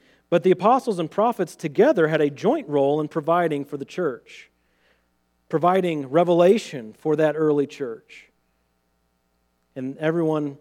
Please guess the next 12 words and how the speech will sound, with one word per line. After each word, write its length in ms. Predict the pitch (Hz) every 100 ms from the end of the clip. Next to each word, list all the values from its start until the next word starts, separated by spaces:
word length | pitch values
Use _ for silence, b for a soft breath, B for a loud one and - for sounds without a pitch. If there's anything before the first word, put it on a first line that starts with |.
| _
was 240 | 139 143 135
reliant 680 | 135 135 143 131 113 _ _ _ _ _ _ _ _
on 140 | 131 131
each 180 | 123 151
other 240 | 127 117
in 80 | 117
different 300 | 127 131 120
ways. 460 | 127 110 - - _ _ _ _ _ _ _ _ _ _ _ _ _ _ -
And 80 | 170
then 100 | 160
Hebrews 640 | 208 226 175 156 151 -
two, 500 | - 233 170 151